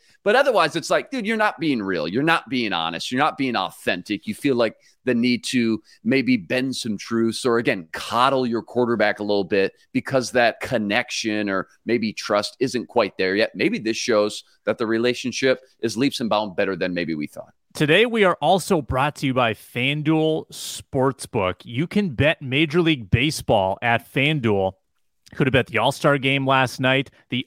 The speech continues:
Speaker 2: under hit in that three two finish, and you can bet the Twins going forward into the second half of the season. Can they make a play for the A L Central? Get in the action at fanduel dot com slash locked on.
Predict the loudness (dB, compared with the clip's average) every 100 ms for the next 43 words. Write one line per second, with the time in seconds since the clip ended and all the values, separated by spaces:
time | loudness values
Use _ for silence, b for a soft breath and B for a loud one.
0 | -2 0 0 2 2 2 0 0 -2 -4
1 | _ -8 -4 -4 -4 -4 -4 0 -2 0
2 | 0 2 0 -4 B B B -6 -2 -2
3 | -2 2 4 2 -2 _ -10 0 4 4
4 | 2 -2 -8 -16 _ _ 0 2 2 2
5 | 6 6 6 2 -2 0 0 0 2 2
6 | 2 0 -6 -2 -2 -2 -6 -4 -2 2
7 | 0 2 0 2 0 0 2 2 0 -4
8 | -2 0 2 2 0 0 0 2 2 0
9 | b b 2 4 4 4 4 2 -4 -2
10 | -4 -4 _ _ 0 2 2 2 2 2
11 | 2 2 0 0 -4 0 2 2 0 2
12 | 2 2 0 0 0